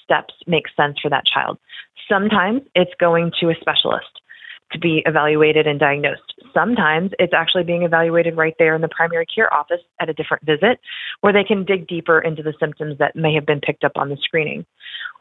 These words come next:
What we know is that it's important for us to start recognizing symptoms early. Um, autism can be reliably diagnosed by the age of twenty-four months. And even though that has been the case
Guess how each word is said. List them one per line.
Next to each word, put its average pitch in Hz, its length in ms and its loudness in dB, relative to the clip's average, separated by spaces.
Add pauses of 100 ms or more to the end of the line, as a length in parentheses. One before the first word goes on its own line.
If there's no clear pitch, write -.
(120)
What 247 140 4
we 254 100 6
know 214 380 4 (240)
is 196 120 -2
that 190 300 4
it's 196 220 0
important 196 560 -2 (180)
for - 140 2
us 170 140 0 (120)
to 175 60 -4
start 165 260 2
recognizing 156 680 -2
symptoms 156 340 -2 (160)
early. 147 500 2 (440)
Um, 165 460 -2 (380)
autism 190 440 0
can 190 100 -2
be 170 140 -2
reliably 160 600 0
diagnosed 151 600 0 (100)
by 156 220 2
the 170 160 -6
age 156 180 -2
of 147 80 -2 (160)
twenty-four 160 400 0
months. 156 320 0 (560)
And 185 420 2
even 220 300 2
though 190 220 6
that 170 220 2
has 175 120 -4
been 165 140 -4
the 156 80 -2
case 170 240 -4